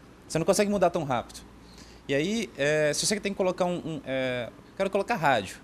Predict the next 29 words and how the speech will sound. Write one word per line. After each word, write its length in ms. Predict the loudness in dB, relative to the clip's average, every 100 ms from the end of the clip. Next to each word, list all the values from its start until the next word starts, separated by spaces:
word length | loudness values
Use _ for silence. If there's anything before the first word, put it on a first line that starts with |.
| -18 -14
aí 220 | -10 -8
é 80 | -4
um 80 |
hardware 320 | 2 2 2 0
novo 300 | 0 0 -4
que 80 |
você 40 | -8
tem 120 | -6
que 40 |
colocar. 380 | -2 -2 0 -2 -4 -20 -20 -20 -20 -20 -20 -20 -20 -20 -10
No 140 | -4
caso 240 | 2 2 2
da, 140 | -2
da, 340 | -2 0 0
do 160 | -2 -4
Linux 320 | -4 -4 -4
embarcado, 640 | -2 0 0 0 2 0 -4 -2
era 140 | 0
muito 220 | 0 0
mais 160 | 0 2
simples. 500 | 2 0 -4 -12 -14 -20 -14
Você, 160 | -4 -4
você 600 | -2 -4 -2 -4 -4 -6
só 160 | 0 0
compra 260 | 2 0
o 40 | 0
token 420 | 6 6 6 2
do 80 | 4
Wi-Fi 480 | 4 4 2 4